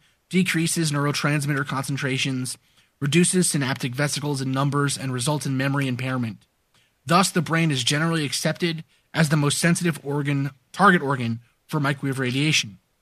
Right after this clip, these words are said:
The damaging effects of microwave radiation on the brain include brain dysfunction and brain structural damage."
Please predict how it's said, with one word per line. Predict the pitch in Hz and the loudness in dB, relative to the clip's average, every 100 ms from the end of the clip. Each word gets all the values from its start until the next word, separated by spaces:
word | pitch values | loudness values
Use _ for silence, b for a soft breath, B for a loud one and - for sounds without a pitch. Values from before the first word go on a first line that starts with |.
| _ _ _ _ _ _ | _ _ _ _ _ _
The | 151 | 2
damaging | 180 226 214 240 | 4 4 2 0
effects | 196 202 190 | 2 0 0
of | 165 | -2
microwave | 151 156 170 160 | -2 -2 -2 0
radiation | 156 151 143 | 0 0 0
on | 143 | -2
the | 123 | -2
brain | 139 147 143 | -2 -2 -2
include | 139 131 | -2 -4
brain | 117 147 151 | -2 -2 -2
dysfunction | 156 - 151 147 165 185 B B 147 | -2 -2 0 0 -2 -4 B B -2
and | 156 | -2
brain | 127 143 147 143 | 0 -2 0 -2
structural | - 131 - 135 123 | -2 -4 -4 -4 -4
damage." | 131 127 113 107 - | -4 -4 -4 -6 -10